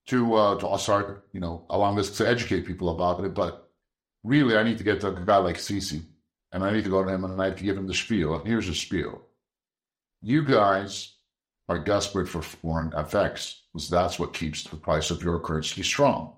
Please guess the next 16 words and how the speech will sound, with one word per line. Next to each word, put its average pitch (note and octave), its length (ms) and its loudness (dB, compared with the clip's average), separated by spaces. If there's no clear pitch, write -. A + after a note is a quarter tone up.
If - 240 -12
all D#2+ 260 -2
the F#2 80 -2
dollars F2+ 380 2
and E2+ 120 -4
euros D#2+ 600 -4
leave F2+ 360 -2
your F2+ 140 0
economy, F2 460 0
if D#2+ 120 -6
you F2+ 60 -2
don't F2+ 260 -2
have G2 280 0
that E2 240 0
pile F2+ 320 2
of D2+ 160 -4